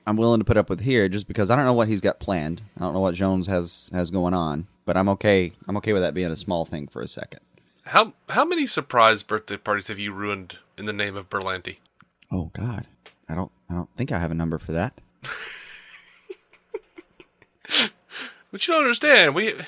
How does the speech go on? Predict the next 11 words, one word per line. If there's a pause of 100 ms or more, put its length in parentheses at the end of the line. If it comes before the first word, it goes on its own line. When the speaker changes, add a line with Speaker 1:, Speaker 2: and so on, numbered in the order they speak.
(220)
Speaker 2:
it's
a
surprise
birthday
party. (360)
<laughs>
I
shall
abide
no
secrets.